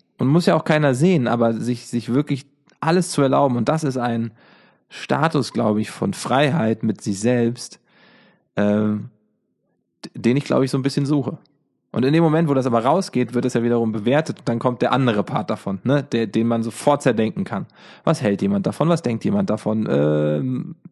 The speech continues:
und alle sagen immer, sollte man nicht machen. Ja, aber es macht doch jeder.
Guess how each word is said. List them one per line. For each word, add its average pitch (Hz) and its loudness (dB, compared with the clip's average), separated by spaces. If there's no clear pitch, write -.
und 117 -6
alle 117 2
sagen 113 2
immer, 110 0
sollte 120 0
man 117 2
nicht 127 0
machen. 123 0
Ja, 110 0
aber 101 -2
es - -20
macht 107 -10
doch 107 -8
jeder. 98 -8